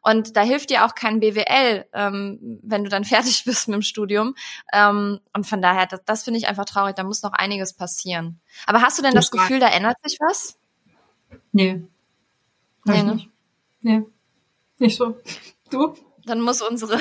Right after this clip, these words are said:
Speaker 1: <laughs> LinkedIn-Bubble mal in die Schulen rein hier,
Speaker 2: Ja,
Speaker 1: ganz
Speaker 2: echt
Speaker 1: ehrlich.
Speaker 2: so.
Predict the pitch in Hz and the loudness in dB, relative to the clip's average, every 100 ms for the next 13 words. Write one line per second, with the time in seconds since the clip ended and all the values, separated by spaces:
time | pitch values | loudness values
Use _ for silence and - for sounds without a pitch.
0 | - - 240 269 - 233 226 233 233 233 | -2 -2 0 0 -2 0 4 4 4 2
1 | 220 196 220 220 - 285 285 220 196 190 | 2 2 0 -4 -4 -4 -2 -2 0 0
2 | 180 202 190 180 165 196 233 240 226 185 | 0 -4 -4 -2 -2 2 2 2 -2 -4
3 | 247 | -6